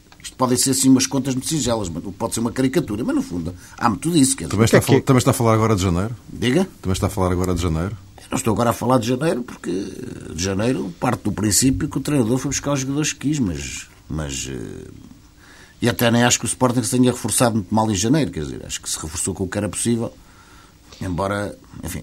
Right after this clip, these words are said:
Speaker 1: eu acho que
Speaker 3: E o que é que acha do adiamento da renovação do Lietzen?
Speaker 1: Eh, bom, eu, para mim, tenho a ideia do seguinte: a renovação do Lietzen há muito devia estar feita, porque toda a gente vê que determinadas coisas têm acontecido com o Lietzen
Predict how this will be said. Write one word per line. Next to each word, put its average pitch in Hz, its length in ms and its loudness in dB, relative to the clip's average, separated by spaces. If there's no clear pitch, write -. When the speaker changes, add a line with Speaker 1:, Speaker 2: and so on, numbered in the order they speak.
Speaker 1:
eu 87 160 -4
acho 87 240 0
que 82 420 -6
Speaker 3:
E 185 80 0
o 175 40 -4
que 160 80 4
é 139 40 8
que 113 120 2
acha 98 180 2
do 87 300 2
adiamento 85 720 2
da 73 280 -8
renovação 76 460 -2
do 76 140 -2
Lietzen? 67 380 -10
Speaker 1:
Eh, 67 420 -8
bom, - 260 -8
eu, 92 180 -4
para 95 200 -4
mim, 123 160 6
tenho 113 220 2
a - 20 0
ideia 92 320 -2
do 73 100 -6
seguinte: - 380 -12
a 90 40 -6
renovação 117 460 0
do 95 100 -4
Lietzen 113 400 0
há 120 60 2
muito 120 200 4
devia 127 160 -2
estar 143 180 -4
feita, 127 360 -4
porque 71 360 -12
toda 87 180 -6
a 90 60 -4
gente 92 320 -2
vê 101 160 0
que - 160 -12
determinadas 87 560 -6
coisas 87 260 -6
têm 78 140 -10
acontecido 85 380 -8
com - 120 -10
o 90 40 -4
Lietzen 98 440 -2